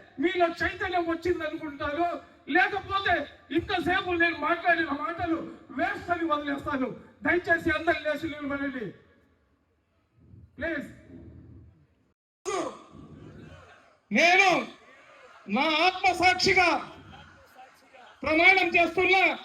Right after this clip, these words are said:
నేను గాని నా మిత్రులు గాని నాకు తెలిసిన వ్యక్తులు ఎవరైనా సరే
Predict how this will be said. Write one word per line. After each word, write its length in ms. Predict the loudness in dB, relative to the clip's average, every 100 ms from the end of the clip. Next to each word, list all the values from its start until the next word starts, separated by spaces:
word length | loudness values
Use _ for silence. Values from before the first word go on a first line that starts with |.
| -16 -20 -20 -20 -20 -20 -20 _ _ _ -20 0
నేను 440 | 4 6 6 6
గాని 460 | 6 6 8 6 4 -4 -20 -20 -20 -20 -20 -20 _ _ -20 _ _
నా 420 | 0 4 6 6 4
మిత్రులు 440 | 2 6 6 8 8
గాని 560 | 8 8 4 2 -6 -18 -20 -20 -20 _ _ _ _ _ -4
నాకు 360 | 2 4 4 2
తెలిసిన 420 | 2 2 4 4
వ్యక్తులు 360 | 4 2 2 4
ఎవరైనా 500 | 6 6 6 6 6
సరే 520 | 6 6 6 4